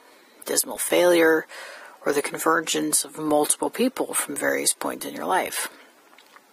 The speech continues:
Whatever it is, I'll bet you'll have surreal experiences too. I don't have a lesson here.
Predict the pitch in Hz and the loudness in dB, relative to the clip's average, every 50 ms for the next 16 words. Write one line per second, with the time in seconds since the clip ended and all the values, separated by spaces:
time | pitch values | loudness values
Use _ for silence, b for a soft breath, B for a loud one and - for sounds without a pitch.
0 | _ - - - 196 160 160 147 143 156 202 254 254 202 165 - - B B B | _ -8 -6 -4 0 0 2 2 4 4 6 6 6 6 6 4 0 B B B
1 | B B B B B B - - - - - - 87 85 - - 82 175 190 214 | B B B B B B 0 2 2 2 4 4 4 4 2 0 0 0 2 4
2 | 196 - 160 - - - - - - - - 151 - 67 - - - - - - | 4 4 4 2 -2 -8 -2 0 0 0 2 0 -4 -4 0 0 -2 -2 -2 -10
3 | - - - - - - - - - 82 - - - - - - B B B B | -10 -4 -4 -2 -2 0 0 0 0 0 0 0 -2 -6 -10 -14 B B B B
4 | B B _ _ _ _ _ _ B B B B B B B B B _ - 165 | B B _ _ _ _ _ _ B B B B B B B B B _ -2 0
5 | 160 160 160 156 147 156 170 190 214 208 - 208 202 202 196 190 185 180 175 175 | 2 4 4 2 2 4 4 4 4 2 0 -2 -6 -6 -2 0 2 2 2 2
6 | 175 | 0